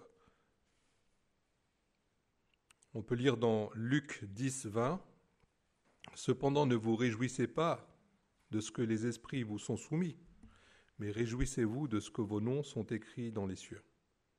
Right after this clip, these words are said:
Donc c'est beaucoup plus important de, euh, de donner sa vie à, à Jésus que, euh, de connaître des choses finalement. Et donc, euh, cette clé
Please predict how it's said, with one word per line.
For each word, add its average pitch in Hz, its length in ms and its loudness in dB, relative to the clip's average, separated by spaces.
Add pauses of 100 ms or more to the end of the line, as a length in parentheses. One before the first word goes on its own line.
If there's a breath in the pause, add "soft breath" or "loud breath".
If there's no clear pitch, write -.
(840)
Donc 98 100 -16
c'est - 100 -6
beaucoup 110 200 -6
plus 127 180 -2
important 127 480 0
de, 98 220 -6 (800 soft breath)
euh, 92 300 -12 (360 loud breath)
de 107 60 -10
donner 107 220 -2
sa 113 160 -2
vie 123 200 -2
à, 101 160 0 (100)
à 110 60 -4
Jésus 107 460 -4 (560 soft breath)
que, 95 400 -6 (280)
euh, 101 180 -12 (260)
de 104 80 -6
connaître 113 400 -2
des 101 100 -2
choses 117 280 -2
finalement. 87 360 -10 (2500 soft breath)
Et 117 60 0
donc, 147 220 6
euh, 117 540 6 (1500)
cette - 300 -2
clé 170 500 2